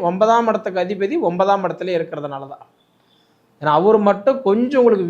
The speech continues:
வீக்கா இருந்தார் அப்படின்னா நிச்சயமா இந்த மாசத்துல நான் என்ன சொல்லுவேன்னா வண்டி வாகனத்துல ஜாக்கிரதையா இருங்க. நீரு, நெருப்பு, எண்ணெய், தண்ணி,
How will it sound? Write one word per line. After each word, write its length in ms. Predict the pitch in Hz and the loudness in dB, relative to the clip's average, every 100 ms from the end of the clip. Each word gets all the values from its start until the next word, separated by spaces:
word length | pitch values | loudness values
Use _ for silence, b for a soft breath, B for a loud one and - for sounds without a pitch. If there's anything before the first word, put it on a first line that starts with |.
| 214 | -2
வீக்கா 260 | 247 247 240 | -2 0 0
இருந்தார் 320 | 220 208 185 | 2 0 0
அப்படின்னா 380 | 165 160 156 165 196 - _ _ _ _ 175 | -2 -6 -6 -4 -6 -10 _ _ _ _ -8
நிச்சயமா 360 | 160 214 208 226 | -6 -2 2 2
இந்த 120 | 190 175 180 | 2 2 2
மாசத்துல 420 | 196 202 196 180 | 0 -2 -4 -2
நான் 120 | 156 | -2
என்ன 120 | 180 190 | -2 -2
சொல்லுவேன்னா 420 | 175 170 156 160 170 - b b - | 2 2 2 -2 -4 -8 b b -4
வண்டி 240 | 151 180 202 | 0 4 6
வாகனத்துல 460 | 180 170 170 170 170 165 | 6 4 -2 -2 -4 0
ஜாக்கிரதையா 420 | 160 156 165 165 156 | -2 -2 0 2 2
இருங்க. 220 | 147 151 147 165 | 0 -2 0 2
நீரு, 340 | 196 202 202 196 170 | 4 6 6 6 4
நெருப்பு, 400 | 175 190 - 202 185 165 | 4 2 2 2 4 4
எண்ணெய், 320 | 185 196 202 156 | 2 0 0 -2
தண்ணி, 300 | 165 185 | -2 0